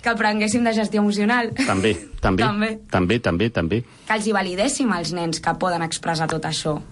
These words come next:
Speaker 1: i que a l'escola tinguéssim un espai on això pu-, es pogués compartir, que no és fàcil, però, però d'alguna manera haurem d'arribar a aquest punt.
Speaker 2: Tens fe en que això sigui així?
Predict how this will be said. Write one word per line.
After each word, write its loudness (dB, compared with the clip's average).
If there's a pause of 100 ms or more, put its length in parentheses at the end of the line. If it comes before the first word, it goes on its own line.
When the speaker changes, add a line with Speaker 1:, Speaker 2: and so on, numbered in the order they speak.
(200)
Speaker 1:
i -4
que 0
a 4
l'escola 0
tinguéssim -2
un -2
espai 0
on -4
això -2
pu-, -4 (120)
es -4
pogués 0
compartir, 0
que -2
no 2
és 0
fàcil, -2 (480)
però, 2 (400)
però 2
d'alguna 2
manera 2
haurem 2
d'arribar -2
a -10
aquest -8
punt. -6 (380)
Speaker 2:
Tens 2
fe 4
en 4
que -2
això 2
sigui 0
així? 0